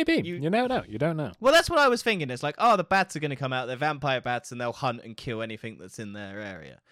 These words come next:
Speaker 2: That makes sense.
Speaker 1: Also, why
Speaker 2: But they
Speaker 1: did the
Speaker 2: don't
Speaker 1: bats
Speaker 2: s-
Speaker 1: attack Jared Leto?
Speaker 2: That's what I wanna
Speaker 1: <laughs> No.
Speaker 2: fucking know! Because they
Speaker 1: <laughs>
Speaker 2: swarm that hel-,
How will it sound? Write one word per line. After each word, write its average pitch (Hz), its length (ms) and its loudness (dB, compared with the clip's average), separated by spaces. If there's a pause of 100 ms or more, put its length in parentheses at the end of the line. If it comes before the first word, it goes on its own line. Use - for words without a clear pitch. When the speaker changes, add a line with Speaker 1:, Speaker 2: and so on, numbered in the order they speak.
(480)
Speaker 2:
That 240 180 8
makes 202 260 2
sense. - 500 -8
Speaker 1:
Also, 285 280 4
why 190 140 6
Speaker 2:
But 277 40 8
they 330 60 6
Speaker 1:
did 302 80 4
the - 100 8
Speaker 2:
don't - 40 -2
Speaker 1:
bats 233 200 2
Speaker 2:
s- 190 80 -2
Speaker 1:
attack 196 220 -2
Jared 160 240 2
Leto? 170 260 0 (880)
Speaker 2:
That's - 280 2
what 370 120 -6
I 381 40 -4
wanna 381 260 0
Speaker 1:
<laughs> - 40 -12
No. 254 180 -6
Speaker 2:
fucking 302 360 2
know! 330 380 4 (380)
Because 311 320 -2 (240)
they 254 120 6
Speaker 1:
<laughs> - 0 -
Speaker 2:
swarm 349 540 -2
that 339 160 4
hel-, 247 160 2